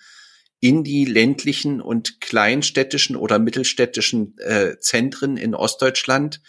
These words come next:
wenn wir nicht in eine Situation kommen wollen, in der langfristig Räume entstehen, in denen die demokratische Kultur,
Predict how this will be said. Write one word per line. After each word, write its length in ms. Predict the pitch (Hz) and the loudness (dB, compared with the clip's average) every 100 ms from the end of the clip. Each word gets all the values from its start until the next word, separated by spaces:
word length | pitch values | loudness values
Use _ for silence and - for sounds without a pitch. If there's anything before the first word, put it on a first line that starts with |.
| - - - - _ _ | -20 -20 -20 -20 _ _
wenn 360 | 98 117 170 | 2 4 4
wir 100 | 165 | 2
nicht 180 | 156 151 | 0 0
in 120 | 143 | -2
eine 280 | - 120 123 | 0 0 0
Situation 800 | 123 120 120 110 - 123 123 135 | -2 -2 0 0 0 0 0 -2
kommen 480 | - 127 131 127 117 | 0 0 0 -6 -2
wollen, 340 | 110 110 117 | 2 2 0
in 280 | - 107 101 | -4 -6 -4
der 480 | 98 101 107 110 - _ _ _ _ _ _ _ _ - - | 0 4 4 2 -2 _ _ _ _ _ _ _ _ -20 -10
langfristig 960 | 95 104 139 156 - 147 - - - - | 0 2 2 -2 0 0 0 -2 -6 0
Räume 440 | 95 117 139 117 | 4 4 2 -2
entstehen, 640 | 113 110 - 104 110 113 | -2 -2 0 0 2 0
in 200 | - 107 | -2 -4
denen 300 | 92 98 110 | -2 0 0
die 120 | 104 95 | -2 -4
demokratische 840 | 107 104 - - 98 - - 101 | -2 -2 -2 0 0 0 -4 -6
Kultur, 760 | - 101 - 120 117 113 110 | -6 -6 -6 -2 2 2 0